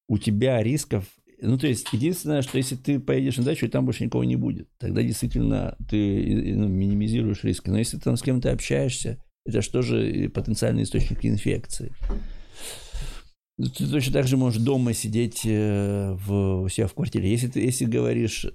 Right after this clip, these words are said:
ты о том, что, э, там, типа, природа и свежий воздух, и у тебя есть такая возможность, ну, конечно.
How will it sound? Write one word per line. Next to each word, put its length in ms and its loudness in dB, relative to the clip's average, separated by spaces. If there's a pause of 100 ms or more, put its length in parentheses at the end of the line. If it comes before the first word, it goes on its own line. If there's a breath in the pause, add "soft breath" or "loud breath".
(100)
ты 100 2
о 80 2
том, 240 2
что, 880 0 (100)
э, 320 0
там, 220 2
типа, 360 -2 (140)
природа 480 2
и 40 2
свежий 300 2
воздух, 400 2
и 140 2
у 20 2
тебя 120 2
есть 140 0
такая 200 0
возможность, 720 0
ну, 120 0
конечно. 800 0